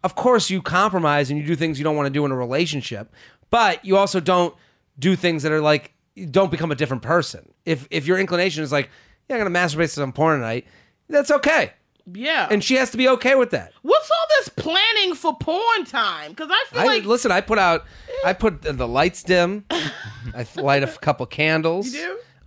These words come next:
Speaker 1: I oil up my whole body.
Speaker 2: <laughs> And then you slide
Speaker 1: And I
Speaker 2: into the chair.
Speaker 1: slide into the chair. I turn on some Enya.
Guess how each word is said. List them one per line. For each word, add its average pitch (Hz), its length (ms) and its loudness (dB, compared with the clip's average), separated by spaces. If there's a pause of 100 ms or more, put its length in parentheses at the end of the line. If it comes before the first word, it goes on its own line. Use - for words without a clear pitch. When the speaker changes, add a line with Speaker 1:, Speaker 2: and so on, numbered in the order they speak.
Speaker 1:
I 127 220 0
oil 151 300 4
up 160 180 2
my 135 140 0
whole 151 220 0
body. 160 500 2
Speaker 2:
<laughs> - 40 -14 (640)
And 262 120 0
then 277 120 -2
you 277 160 0
slide 269 500 0
Speaker 1:
And - 120 2
I - 40 2
Speaker 2:
into 294 220 0
the 277 100 -2
chair. 277 460 2
Speaker 1:
slide 185 360 4
into 196 180 -2
the 196 100 0
chair. 160 500 0 (1000)
I 127 100 -6
turn 170 220 0
on 170 100 4
some 180 180 0
Enya. 165 440 2